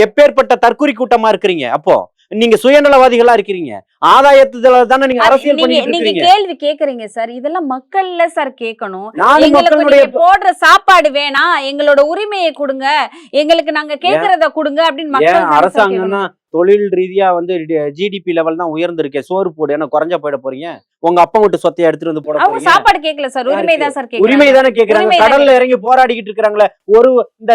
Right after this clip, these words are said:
Speaker 1: ராஜராஜ சோழனும் இந்த ராஜேந்திர சோழனும் ஏன் போய் பார்க்கல? ஆ? வெக்கங்கட்டவங்களா இருந்துகிட்டு இந்த மாதிரி மக்களை வ-, வயித்துல அடிச்சுக்கிட்டு இருக்கீங்களே, நீங்களா இப்ப நல்லா இருப்பீங்களா? அவங்க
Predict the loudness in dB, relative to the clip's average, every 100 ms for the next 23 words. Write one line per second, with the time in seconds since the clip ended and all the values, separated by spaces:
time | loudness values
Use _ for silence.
0 | 4 4 4 2 2 -2 -4 -6 -6 -6
1 | -4 0 2 2 0 -2 -4 -6 -10 -10
2 | -12 -10 -6 -6 -6 -10 -20 _ _ _
3 | _ _ _ _ -6 -6 -8 _ _ _
4 | _ _ _ _ _ _ _ _ _ _
5 | _ _ _ -8 -4 -2 -2 -2 -2 -2
6 | -4 -2 2 2 0 -4 -4 -4 -4 -2
7 | -2 -4 -12 _ -4 0 2 2 2 0
8 | 2 2 2 0 0 -4 -8 -8 -8 -6
9 | -6 -4 -2 -2 -2 -4 -2 0 0 -2
10 | -8 -6 -6